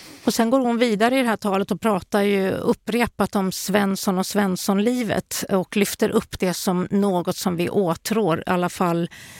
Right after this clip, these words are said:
folket eller den folk-, folkligheten och den folkliga rösten, det är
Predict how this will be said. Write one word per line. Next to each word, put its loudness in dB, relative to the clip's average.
folket -2
eller 0
den 2
folk-, -2
folkligheten 0
och -4
den 0
folkliga -2
rösten, -2
det 0
är -2